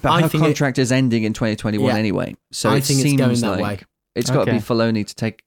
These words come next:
Speaker 1: take over. He's George Lucas's, like, protege.
Speaker 2: Yeah.
Speaker 1: His
Speaker 3: Yeah.
Speaker 1: Padawan
Speaker 2: He's the,
Speaker 1: learner.
Speaker 2: he's the only one that George Lucas pretty much, when the takeover happened, gave a massive thumbs up to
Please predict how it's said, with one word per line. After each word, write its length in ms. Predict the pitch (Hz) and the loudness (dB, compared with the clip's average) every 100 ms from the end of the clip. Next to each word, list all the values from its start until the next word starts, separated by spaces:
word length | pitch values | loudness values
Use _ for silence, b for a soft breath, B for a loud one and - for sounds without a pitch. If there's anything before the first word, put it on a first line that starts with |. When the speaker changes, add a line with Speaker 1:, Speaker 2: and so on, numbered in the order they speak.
| _ | _
Speaker 1:
take 220 | 120 107 | -6 -4
over. 160 | 104 107 | -4 -2
He's 200 | 131 139 | -4 -2
George 320 | 190 170 - | 0 0 -2
Lucas's, 420 | 147 135 - 117 | -4 -4 -6 -4
like, 200 | 113 - _ _ _ _ | -4 -6 _ _ _ _
protege. 600 | - 139 107 101 90 - _ _ | -4 -2 -2 -6 -6 -10 _ _
Speaker 2:
Yeah. 200 | 117 110 - _ _ _ - | -6 -6 -8 _ _ _ -4
Speaker 1:
His 160 | 92 | -2
Speaker 3:
Yeah. 80 | 117 | -2
Speaker 1:
Padawan 440 | 110 107 95 101 95 | 0 0 2 2 0
Speaker 2:
He's 60 | |
the, 60 | 92 | 0
Speaker 1:
learner. 220 | 110 139 | 0 0
Speaker 2:
he's 200 | 135 127 | 0 0
the 140 | 143 | 2
only 260 | 147 156 151 | 2 2 0
one 420 | 143 139 135 127 - - 120 | 0 0 0 -2 -8 -20 -6
that 280 | 123 117 _ _ _ | -6 -6 _ _ _
George 320 | 135 123 117 | -4 -4 -2
Lucas 420 | 120 117 120 - - _ | -4 -4 -8 -10 -14 _
pretty 220 | - 120 | -6 -4
much, 320 | 113 104 - - _ _ | -4 -6 -12 -18 _ _
when 300 | 117 117 120 | -10 -4 -4
the 80 | 110 | -4
takeover 480 | - 110 - 110 95 | -6 -8 -8 -10 -8
happened, 460 | 107 - 85 85 _ _ _ _ _ | -8 -10 -16 -18 _ _ _ _ _
gave 160 | - 107 | -8 -4
a 80 | 101 | -4
massive 440 | 101 104 95 107 | -2 -4 -4 -10
thumbs 300 | - 107 98 | -8 -10 -8
up 100 | 95 - | -10 -10
to 160 | - | -14